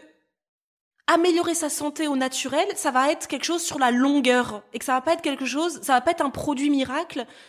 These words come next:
Prenez ma tisane et c'est bon, c'est, c'est merveilleux, immédiatement, ça va, ça va vous changer la vie.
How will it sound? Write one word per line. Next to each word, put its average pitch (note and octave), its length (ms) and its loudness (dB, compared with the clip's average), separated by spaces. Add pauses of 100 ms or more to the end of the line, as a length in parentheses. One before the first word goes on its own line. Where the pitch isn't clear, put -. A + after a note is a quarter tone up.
(120)
Prenez E4+ 420 2
ma C4+ 160 4
tisane C#4 420 0 (100)
et B3 60 0
c'est B3+ 180 -2
bon, C#4+ 200 0
c'est, A#3+ 440 0
c'est B3+ 180 -2
merveilleux, C4 580 0
immédiatement, C4+ 380 2
ça D4+ 100 -2
va, A3+ 240 4
ça A3+ 120 -4
va A3+ 60 0
vous A3+ 60 -4
changer B3 240 -2
la A#3 140 0
vie. A3 160 -4